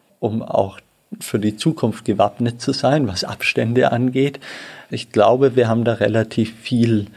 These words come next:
auch in dem Bereich vor uns. Insgesamt, was würdest du der Linken raten,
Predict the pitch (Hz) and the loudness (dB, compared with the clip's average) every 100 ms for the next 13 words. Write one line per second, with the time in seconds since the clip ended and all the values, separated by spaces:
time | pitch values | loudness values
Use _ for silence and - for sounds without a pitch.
0 | - - _ 117 98 - - _ - 104 | -20 -20 _ -2 -2 -6 -16 _ -10 0
1 | 110 107 104 95 101 - - 104 - 95 | 2 2 0 0 -4 -6 -6 -4 -4 -6
2 | 92 - - - - - _ _ - 123 | -8 -14 -20 -20 -20 -20 _ _ -2 -2
3 | 123 151 135 131 127 123 - - - _ | 0 0 2 2 2 -4 -14 -20 -20 _
4 | 120 113 120 - - - - _ 139 113 | -2 0 2 -2 -8 -12 -18 _ -6 2
5 | 120 139 123 - 147 160 147 127 127 139 | 4 4 2 -2 -4 0 2 4 2 0
6 | 135 127 127 131 - _ - 110 104 127 | -4 -4 -4 -6 -10 _ -8 0 2 2
7 | - - 120 120 120 | 0 0 0 0 -4